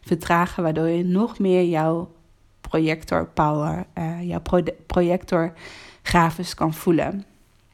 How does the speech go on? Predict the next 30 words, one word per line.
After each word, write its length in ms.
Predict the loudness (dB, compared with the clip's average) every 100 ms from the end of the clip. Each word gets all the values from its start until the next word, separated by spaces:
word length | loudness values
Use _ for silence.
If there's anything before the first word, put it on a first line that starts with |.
| _ _ _ _ _ _ _ -4
En 100 | 0
de 60 | 0
tweede 320 | 4 4 4
fase 380 | 4 4 4 2
gaat 220 | -4 -2
over 280 | -4 -6 0
thuis 320 | 2 2 0
zijn. 460 | 0 2 2 -2 -10 -20 -20 -20 -20 0
Thuis 240 | 2 2
zijn 200 | 0 -2
bij 160 | 0 0
jezelf. 540 | 0 2 4 2 -4 -4
Hoe 160 | -2 2
thuis 380 | 2 2 2 -4
is 140 | -8
het 140 | -8
op 100 | -8
jouw 160 | -6 -4
website, 600 | -2 -4 -4 -2 -2 -2
lieve 240 | -2 -2
projector? 680 | -6 -2 0 0 -4 -6 -6 -8 -16 -20 -20 -20 -20 -20 -20 _
Eh, 440 | -8 -2 0 0 0
ben 120 | 2 4
jij 140 | 2
thuis 420 | 2 4 4 2
voor 160 | -2 -2
jezelf 420 | 0 0 0 0
en 100 | -2
de 120 | -2
ander? 500 | 0 2 2 2 0